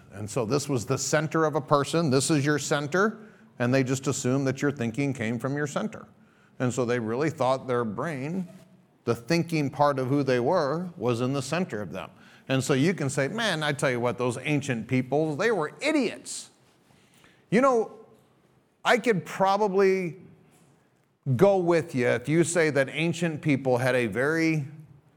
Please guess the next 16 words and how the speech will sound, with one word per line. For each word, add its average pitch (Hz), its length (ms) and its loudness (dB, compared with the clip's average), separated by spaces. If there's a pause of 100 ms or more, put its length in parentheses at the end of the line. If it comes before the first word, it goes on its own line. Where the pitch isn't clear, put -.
(220)
unrealistic 160 1160 2 (160)
and 180 420 2
or 151 420 4
unscientific 170 1400 2 (580)
viewpoint 147 720 2
of 120 180 0
their 131 160 4
world. 110 340 -4 (680)
Yep, 147 300 4
they 123 100 -2
didn't 139 160 2
have 131 120 2
microscopes, 131 640 -2
they 135 80 -4
didn't 127 220 0
have 127 360 0